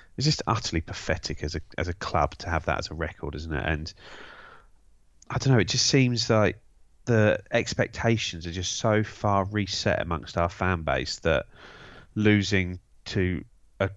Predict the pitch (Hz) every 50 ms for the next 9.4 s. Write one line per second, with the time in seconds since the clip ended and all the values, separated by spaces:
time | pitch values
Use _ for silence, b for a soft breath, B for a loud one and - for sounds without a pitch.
0 | - _ - 117 107 110 92 92 92 - 95 90 90 - 87 85 - 98 87 85
1 | - - - - 90 85 82 - - 98 90 85 - - - - 65 - - 87
2 | - - 90 87 85 85 82 78 - - - - - - - - - - - -
3 | 71 76 69 71 82 82 78 - - 87 78 80 - - - B B B B B
4 | B B B B B B _ 101 95 87 80 80 82 82 - - 87 80 80 -
5 | 95 87 80 71 - 85 82 76 82 78 76 78 78 80 78 78 78 78 80 80
6 | 78 80 76 - - 73 71 69 71 - 71 71 85 87 76 76 78 78 - B
7 | B B B B B B B B B - - - 113 - 147 - - - - -
8 | _ _ - - - - - 117 - - - - 120 135 - - - - 85 90
9 | 92 92 92 92 92 90 87